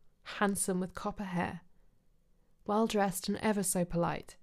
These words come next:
She even reported that he was so gentlemanlike,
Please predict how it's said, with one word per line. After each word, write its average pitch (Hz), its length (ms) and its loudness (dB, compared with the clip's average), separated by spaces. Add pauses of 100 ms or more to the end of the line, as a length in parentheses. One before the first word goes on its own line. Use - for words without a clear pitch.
(1300)
She - 280 -2
even 254 260 0
reported 220 520 0
that - 100 -6
he 180 120 -4
was 202 140 -2
so 220 560 0
gentlemanlike, 190 960 -4